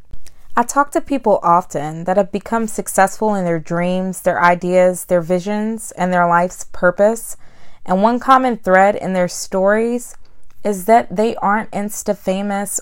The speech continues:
or Insta successful. These people, quite opposite, have been working hard consistently for a long time before they reach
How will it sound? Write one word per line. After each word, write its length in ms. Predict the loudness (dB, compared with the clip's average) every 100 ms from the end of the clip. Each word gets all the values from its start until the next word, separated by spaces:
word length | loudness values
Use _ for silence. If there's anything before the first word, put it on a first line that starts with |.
| 0
or 160 | 0 2
Insta 460 | -4 -6 -6 -4
successful. 1080 | -4 -8 -8 -4 2 2 0 -4 -2 -4 -6 -14 -16 -16 -16 -18 -20 -20 -20 -6
These 260 | -4 -4
people, 680 | -6 -6 -4 0 2 2 -2 -6
quite 300 | 0 0 2
opposite, 640 | 4 4 2 -2 -2 -2
have 240 | -2 -4 -2
been 240 | -2 -2
working 640 | 0 0 2 0 0 -4 -8 -16 -18
hard 640 | -12 2 6 6 4 2 -4 -14 -14 -14 -6
consistently 1160 | -4 -2 -2 -2 -2 -2 -6 -6 -6 -8 -8 -12 -18 -20 -18
for 180 | -2 2
a 80 | 4
long 240 | 2 -2
time 520 | -2 -2 -2 -6 -12 -18 -20 -20 -20 -12 0
before 380 | 2 4 4
they 180 | 6 4
reach 540 | 4 0 -2 -4 -10